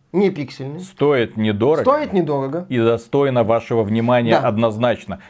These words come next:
Speaker 2: Фанаты Mirror's Edge, фанаты Katana Zero, фанаты игр от Devolver, опять же, это не пиксельная, слава тебе, Господи, игрушечка, да? Вот, но при этом это именно что пропитано духом вот тех самых сумасшедших людей,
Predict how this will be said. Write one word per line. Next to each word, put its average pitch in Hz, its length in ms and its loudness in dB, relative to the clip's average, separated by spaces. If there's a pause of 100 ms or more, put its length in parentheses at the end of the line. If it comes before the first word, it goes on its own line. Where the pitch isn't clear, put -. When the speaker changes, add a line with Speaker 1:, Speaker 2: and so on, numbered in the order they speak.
(120)
Speaker 2:
Фанаты 156 520 0
Mirror's 127 440 2
Edge, 180 200 0
фанаты 156 600 -2
Katana 123 460 0
Zero, 151 320 2
фанаты 165 540 0 (120)
игр 143 160 2
от 123 140 0
Devolver, 123 520 2
опять 156 380 2
же, 156 160 0 (200)
это 190 280 2
не 180 260 4
пиксельная, 160 1040 0
слава 156 500 -2
тебе, 156 260 0
Господи, 151 580 0
игрушечка, 147 560 -2
да? 190 260 0 (240)
Вот, 135 260 0
но 151 520 0 (160)
при 120 200 2
этом 160 520 2
это 165 280 2
именно 165 500 0
что 160 180 -2
пропитано 151 760 0
духом 127 540 0
вот 135 220 -2
тех 151 220 -2
самых 147 420 -2
сумасшедших 135 680 -2
людей, 170 440 0